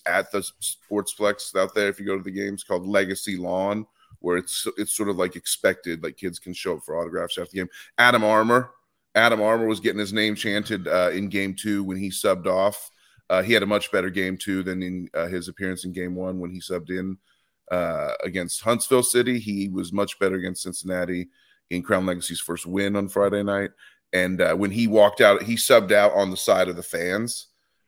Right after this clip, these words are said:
And so he got the nice, like, chant of his name as he walked,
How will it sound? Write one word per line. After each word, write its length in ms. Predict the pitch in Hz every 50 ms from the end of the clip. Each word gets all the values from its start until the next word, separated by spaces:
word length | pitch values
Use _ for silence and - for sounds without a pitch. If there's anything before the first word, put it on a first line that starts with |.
| _
And 160 | - 90 90 -
so 140 | - 110
he 180 | 95 90 104 104
got 200 | 90 98 90 82
the 120 | 90 90 90
nice, 380 | 95 101 95 92 92 - -
like, 160 | - 82 82 -
chant 420 | - - 110 98 92 92 85 69
of 100 | 82 90
his 180 | 101 95 85 90
name 300 | 92 92 92 90 90 87
as 140 | 87 87 -
he 100 | 101 95
walked, 320 | 90 90 92 92 - -